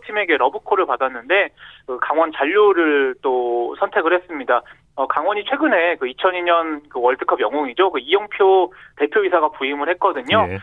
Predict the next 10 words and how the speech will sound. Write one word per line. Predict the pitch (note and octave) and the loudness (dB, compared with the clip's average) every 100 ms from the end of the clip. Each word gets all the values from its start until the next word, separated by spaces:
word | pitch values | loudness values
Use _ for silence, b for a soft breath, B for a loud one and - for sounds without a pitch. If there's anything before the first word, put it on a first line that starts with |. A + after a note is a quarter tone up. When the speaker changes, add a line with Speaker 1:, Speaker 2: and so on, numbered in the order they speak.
| B B | B B
Speaker 1:
어, | - C3 | -10 -4
최근에 | A3+ A#3+ G3+ | 0 0 0
미드필더 | C#3+ F3+ F3 F3+ | 0 -2 0 0
한국영을 | F#3 C4+ D#4 C#4+ B3 G#3 | 0 0 0 2 0 -2
잡은 | C3+ D3+ | -6 -6
데 | D3 C#3 | -2 -2
이어서, | B2 A#2+ F#3 A3 B3 _ | -2 -2 2 2 0 _
어, | B2+ A#2+ | -6 -6
조재환까지 | A#2+ C#3 G#3 G#3+ G3+ F3 D#3 | -4 0 2 2 0 -2 -4
붙잡으면서 | - - D3+ C3 A#2 A#2 F#3 F3+ | -4 0 0 -2 -10 -2 0 0